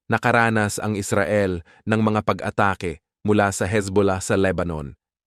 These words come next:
at mula rin sa mga Houthi sa Yemen,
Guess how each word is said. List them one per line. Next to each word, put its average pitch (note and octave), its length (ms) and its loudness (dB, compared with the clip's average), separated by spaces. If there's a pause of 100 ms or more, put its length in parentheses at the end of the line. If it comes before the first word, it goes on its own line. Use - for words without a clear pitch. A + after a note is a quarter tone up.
(140)
at B2+ 160 0
mula A#2 320 6
rin A#2 240 0
sa A2+ 160 -2
mga G#2 240 0
Houthi F#2 640 -2 (320)
sa A2 160 2
Yemen, F2 480 -2